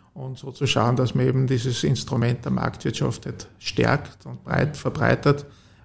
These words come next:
weil auf dem basiert ja auch unser gesamter Wohlstand und, ähm, dementsprechend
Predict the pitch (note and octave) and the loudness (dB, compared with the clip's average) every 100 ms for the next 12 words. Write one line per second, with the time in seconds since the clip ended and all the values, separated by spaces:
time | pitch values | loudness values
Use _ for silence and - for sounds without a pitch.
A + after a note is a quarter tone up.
0 | - B2 A#2+ - B2 B2 B2 - B2 B2 | -6 0 0 2 0 2 0 2 2 2
1 | B2 C#3 B2+ - B2 A2 A2 A2 A#2+ A2+ | 0 -2 -6 -8 -8 -2 -2 0 0 2
2 | A#2+ - - B2 C3+ C#3+ C3+ A#2+ A#2+ - | 0 0 2 4 4 2 0 0 0 -4
3 | - - - - - _ - A#2+ B2+ B2 | -18 -20 -20 -20 -20 _ 0 4 4 4
4 | A#2+ A#2 - B2 B2 - A#2+ B2 C3 B2 | 2 0 0 0 0 0 0 0 0 0
5 | B2 - | -2 -8